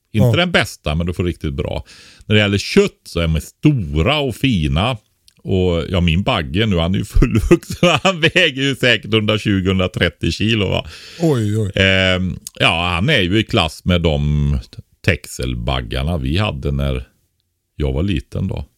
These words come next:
Speaker 2: Ja.
Speaker 1: Alltså, det är ju en köttras då, va? Sen kanske inte vikten sitter exakt i filén och du vet sådär, va? Så,
Speaker 2: <laughs>
Speaker 1: som kött, köttraser då, då selekteras ju de så att köttet verkligen hamnar på rätt ställen och så också, va?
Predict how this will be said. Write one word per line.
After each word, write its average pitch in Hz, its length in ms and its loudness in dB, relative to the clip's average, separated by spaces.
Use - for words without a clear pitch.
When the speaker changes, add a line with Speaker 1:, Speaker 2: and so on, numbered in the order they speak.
Speaker 2:
Ja. 117 260 0
Speaker 1:
Alltså, 85 180 -2
det 87 80 0
är 85 40 2
ju 78 40 2
en 73 80 0
köttras - 580 -6
då, - 260 -8
va? 80 140 -8
Sen 147 220 0
kanske 160 340 2
inte 120 560 2
vikten 101 640 0
sitter - 640 -2
exakt - 640 -8
i 92 100 0
filén 92 720 0
och 85 300 -2
du 87 100 0
vet 78 240 -2
sådär, 95 400 0
va? 78 140 2
Så, 85 240 0
Speaker 2:
<laughs> 160 100 2
Speaker 1:
som 104 200 4
kött, - 400 2
köttraser 90 840 0
då, 87 200 2
då 87 380 0
selekteras 95 880 0
ju 120 80 -2
de 78 240 -2
så - 160 -4
att - 380 -8
köttet - 520 -2
verkligen 76 440 -2
hamnar 73 300 -2
på 76 160 -4
rätt 71 240 -4
ställen 87 600 -2
och - 120 -4
så 73 180 -2
också, - 280 -10
va? - 200 -12